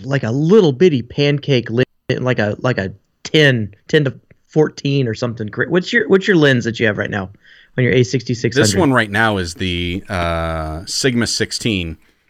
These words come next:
Speaker 2: uh, F-,
Speaker 1: Sixteen, okay.
Speaker 2: F one point four. But
Speaker 1: So
Speaker 2: I,
Speaker 1: that's, that, that's a pretty
Speaker 2: I
Speaker 1: good size one.
Speaker 2: typically run with the, uh, Sony ten to eighteen.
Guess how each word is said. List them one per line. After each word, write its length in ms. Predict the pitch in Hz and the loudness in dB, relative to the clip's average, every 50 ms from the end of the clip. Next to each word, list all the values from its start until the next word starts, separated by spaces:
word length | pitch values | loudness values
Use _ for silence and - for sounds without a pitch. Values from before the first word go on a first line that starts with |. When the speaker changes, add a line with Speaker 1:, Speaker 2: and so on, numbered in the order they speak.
| _ _ _ _ - | _ _ _ _ -10
Speaker 2:
uh, 180 | 98 87 82 80 | -6 -6 -4 -4
F-, 80 | 80 - | -4 0
Speaker 1:
Sixteen, 520 | - 143 113 98 - - 123 107 95 101 98 110 | 0 0 0 -2 -6 -6 -6 -6 -6 -8 -8 -8
okay. 40 | 107 | -6
Speaker 2:
F 80 | 113 | -4
one 140 | 104 98 90 | -4 -4 -4
point 220 | 85 - 87 - - | -4 -6 -8 -8 -8
four. 220 | 90 82 80 - _ _ _ _ _ _ _ - | -10 -10 -10 -12 _ _ _ _ _ _ _ -6
But 180 | 104 101 101 - | -4 -4 0 2
Speaker 1:
So 80 | 220 | 4
Speaker 2:
I, 40 | 233 | 4
Speaker 1:
that's, 280 | 220 - - - - - | 4 2 -2 -6 -8 -4
that, 200 | - - - - | -2 -2 -2 -2
that's 160 | - 135 - | -4 -6 -6
a 40 | - | -6
pretty 160 | - 113 104 | -4 -2 -2
Speaker 2:
I 40 | 104 | -2
Speaker 1:
good 80 | 95 | 0
size 80 | - 139 | 2 2
one. 40 | 151 | 2
Speaker 2:
typically 300 | - - 98 101 110 110 | 2 0 -2 -2 0 -2
run 300 | 107 101 107 104 104 101 | 0 0 0 0 0 0
with 240 | 98 95 95 - - | 0 -2 -2 -4 -6
the, 480 | 95 95 92 90 87 87 87 87 85 - _ _ _ _ _ _ _ _ _ _ _ - | -4 -4 -2 -2 -2 -4 -4 -6 -6 -8 _ _ _ _ _ _ _ _ _ _ _ -12
uh, 680 | 90 85 80 80 80 80 80 78 78 78 78 87 101 - - - - _ _ _ _ _ _ _ | -8 -6 -6 -4 -4 -4 -6 -6 -8 -8 -10 -12 -14 -18 -20 -20 -20 _ _ _ _ _ _ _
Sony 680 | - - - 123 113 104 101 98 92 90 90 90 87 - | -10 -6 -4 -2 0 0 0 0 0 -2 -2 -4 -6 -6
ten 240 | - - 117 104 95 | -4 -4 -2 -2 -2
to 120 | 98 90 95 | -4 -6 -8
eighteen. 460 | 87 - - - 92 82 76 - - | -10 -10 -8 -8 -8 -8 -10 -12 -16